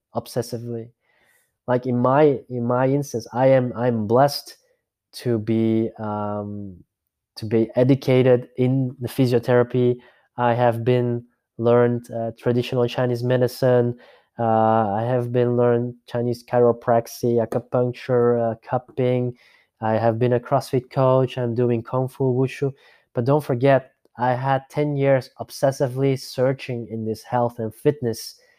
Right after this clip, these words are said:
uh, section of my life to overcome this neck pain, while the problem wasn't in the health and fitness stuff, but just in the other parts.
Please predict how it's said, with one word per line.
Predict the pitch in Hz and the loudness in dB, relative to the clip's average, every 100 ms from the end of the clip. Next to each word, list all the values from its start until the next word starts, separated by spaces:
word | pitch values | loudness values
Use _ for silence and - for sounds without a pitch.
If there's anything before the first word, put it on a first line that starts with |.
| _ _ _ _ | _ _ _ _
uh, | 113 110 | -8 -6
section | - - 139 - 117 | -8 -2 -4 0 -2
of | 107 | 0
my | 113 110 | 0 2
life | 120 127 127 - | 4 4 2 -2
to | - - | -10 -2
overcome | 123 123 120 139 127 | 0 0 0 0 0
this | 110 104 | -2 -2
neck | 113 151 - | 0 0 -2
pain, | 120 113 127 _ _ _ | -6 -4 -8 _ _ _
while | - 131 | 0 2
the | 127 | 2
problem | 123 - 139 156 123 113 | -2 0 2 4 2 2
wasn't | 131 170 147 120 | 4 4 2 -2
in | 135 | -4
the | 120 | -4
health | 113 127 120 | -2 -2 -2
and | 117 110 | -6 -8
fitness | 175 175 120 | -8 -8 -10
stuff, | - 113 110 | -10 -12 -8
but | - 113 | -8 -6
just | 117 135 131 | 0 0 0
in | - 117 | -8 -4
the | 117 | 0
other | 131 139 | 0 0
parts. | 117 - 110 104 - - | -2 -4 -4 -4 -12 -20